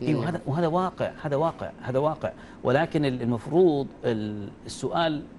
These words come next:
Speaker 1: أصحاب الاختصاص.
Speaker 2: صحيح.
Speaker 1: يعني إحنا الآن ندخل على، على ال-، على النت، بنشوف في منتدى معين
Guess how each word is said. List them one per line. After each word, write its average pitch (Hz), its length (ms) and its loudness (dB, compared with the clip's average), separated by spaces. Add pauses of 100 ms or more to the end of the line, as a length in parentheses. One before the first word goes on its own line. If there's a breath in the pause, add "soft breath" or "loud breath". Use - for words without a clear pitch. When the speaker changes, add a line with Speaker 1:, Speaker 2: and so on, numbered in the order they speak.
(400)
Speaker 1:
أصحاب 180 280 2
الاختصاص. - 680 0 (220)
Speaker 2:
صحيح. 160 360 -2 (220)
Speaker 1:
يعني 120 240 -2
إحنا 147 160 0
الآن 165 220 2
ندخل 147 300 2
على، 135 180 6
على 123 500 2
ال-، 120 300 -2
على 127 220 2
النت، 135 360 2 (320)
بنشوف 143 460 0 (180)
في 151 100 6
منتدى 143 360 6
معين 135 600 2